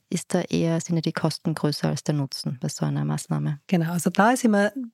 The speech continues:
Speaker 2: die Frage, aus welcher Perspektive sehe ich das? Ja, wenn ich für mich als Einzelperson maximale Gesundheit, Kosten sind egal, ist natürlich schön, wenn ich einen Vitamin-D-Spiegel messe und dann angepasst darauf mir eine Dosis suche und das dann kontrolliere.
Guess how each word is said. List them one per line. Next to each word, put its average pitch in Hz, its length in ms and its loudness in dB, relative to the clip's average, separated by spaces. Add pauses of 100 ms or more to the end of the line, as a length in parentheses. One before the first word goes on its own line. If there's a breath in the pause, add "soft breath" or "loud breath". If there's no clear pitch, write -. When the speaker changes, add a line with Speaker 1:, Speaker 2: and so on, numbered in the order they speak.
(100)
Speaker 2:
die 190 80 4
Frage, 175 720 4
aus 190 180 2
welcher 180 220 4
Perspektive 180 600 2
sehe 165 220 0
ich 165 140 -6
das? - 280 -4
Ja, 196 220 6
wenn 202 160 4
ich 226 380 -2
für 190 160 4
mich 233 380 0
als 190 180 2
Einzelperson 196 920 2
maximale 180 560 2
Gesundheit, 208 540 2
Kosten 185 400 0
sind 165 240 -2
egal, 175 440 4 (520 loud breath)
ist 214 180 2
natürlich 190 380 4
schön, 185 300 4
wenn 190 120 2
ich 190 160 4
einen 175 240 6
Vitamin-D-Spiegel 165 960 2
messe 214 500 4
und 196 180 2
dann 170 100 2
angepasst 170 640 0
darauf 160 420 0
mir 175 140 2
eine 170 160 -2
Dosis 208 480 2
suche 202 420 2
und 190 160 0
das 180 160 0
dann 170 160 2
kontrolliere. 170 680 0